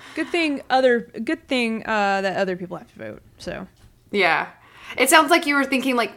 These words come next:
Speaker 2: if you're thinking, like, purely off of, like, like, fun, like, like, your, your immediate direction was Village, but if you think, like, logistically, like, the facts, it's probably Deathloop.
Speaker 1: The facts, yeah.
Speaker 2: The facts
Speaker 1: For
Speaker 2: and
Speaker 1: sure.
Speaker 2: the uniqueness and the,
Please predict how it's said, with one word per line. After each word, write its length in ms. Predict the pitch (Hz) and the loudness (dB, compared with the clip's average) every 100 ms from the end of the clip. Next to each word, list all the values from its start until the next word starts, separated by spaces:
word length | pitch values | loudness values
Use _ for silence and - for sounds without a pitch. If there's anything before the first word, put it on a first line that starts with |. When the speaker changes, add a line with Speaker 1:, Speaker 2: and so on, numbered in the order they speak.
| - | -4
Speaker 2:
if 140 | 240 | 0
you're 140 | 254 269 | 0 0
thinking, 340 | 285 254 240 | 0 0 0
like, 160 | 226 - | -2 -2
purely 380 | - 226 220 214 | 0 2 4 4
off 220 | 202 202 | 2 0
of, 160 | 196 | -4
like, 500 | 180 175 165 - - _ _ _ _ _ _ _ _ _ _ _ _ _ _ 208 | 0 0 -2 -10 -20 _ _ _ _ _ _ _ _ _ _ _ _ _ _ -2
like, 160 | 202 | -2
fun, 420 | - - 208 202 196 | -4 2 4 2 0
like, 240 | 208 - - - | -4 -4 -10 -2
like, 280 | 220 - - - | -2 -2 -10 -2
your, 380 | 240 254 - - | 2 2 0 -8
your 200 | - 226 220 | -4 0 2
immediate 460 | 226 262 247 196 | 2 2 2 0
direction 420 | 214 202 196 196 | 0 0 -2 -6
was 240 | 196 185 180 | -6 -6 -8
Village, 640 | 180 196 208 185 175 - | -6 -2 0 0 -4 -6
but 100 | 190 | -4
if 180 | 185 - | -4 -6
you 80 | 190 | -6
think, 200 | 208 190 | -4 -6
like, 100 | 180 | -8
logistically, 680 | 180 175 190 - 196 190 170 | -6 -4 -4 -4 -4 -4 -4
like, 200 | 170 - | -6 -8
the 60 | |
facts, 560 | 180 196 180 170 - - | -6 0 0 0 -4 -10
it's 140 | - | -10
probably 640 | - 202 - - - 170 175 | -8 -4 -4 -6 -8 -8 -10
Deathloop. 460 | - 165 - - | -6 -8 -8 -6
Speaker 1:
The 80 | 226 | -4
facts, 760 | - 220 160 156 - - - - | -4 -6 -6 -8 -10 -14 -14 -6
yeah. 340 | 202 160 147 170 | -4 -4 -6 -10
Speaker 2:
The 80 | |
facts 460 | - 285 277 294 - | 0 6 6 6 0
Speaker 1:
For 80 | - | -2
Speaker 2:
and 120 | 240 | 0
Speaker 1:
sure. 100 | 226 | 0
Speaker 2:
the 100 | 214 202 | 0 0
uniqueness 760 | 208 196 196 - 170 165 - | -2 -2 -2 -4 -6 -6 -6
and 160 | 180 170 | -6 -4
the, 300 | 160 160 | -4 -4